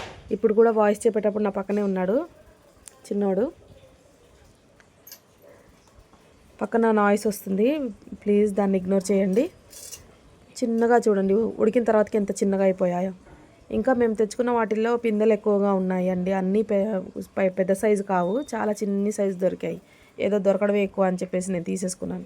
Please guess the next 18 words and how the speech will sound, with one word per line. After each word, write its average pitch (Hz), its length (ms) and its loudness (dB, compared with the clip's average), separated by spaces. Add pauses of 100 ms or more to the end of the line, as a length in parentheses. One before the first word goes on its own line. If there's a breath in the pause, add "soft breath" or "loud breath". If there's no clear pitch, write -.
(100)
ఇదిగో 196 180 0 (120)
ఉడికిన 202 320 -4
తర్వాతకి 226 380 -2
ఇలా 214 140 0 (360 loud breath)
మొత్తం 233 300 0
సీడ్స్ 226 280 -2
అన్నీ 220 220 -2
బయటకు 202 220 -2
వచ్చేస్తాయండి, 185 580 -4
బాగా 185 400 -2
వేగిపోతాయి. 196 600 -4
దాంట్లో 196 380 -4
ఉన్న 190 140 -2
సీడ్స్ 196 360 -4
అన్నీ 196 200 -4
వచ్చేసి 190 340 -10 (380 loud breath)
మొత్తం 226 220 0
క్రిస్పీగా 208 540 -2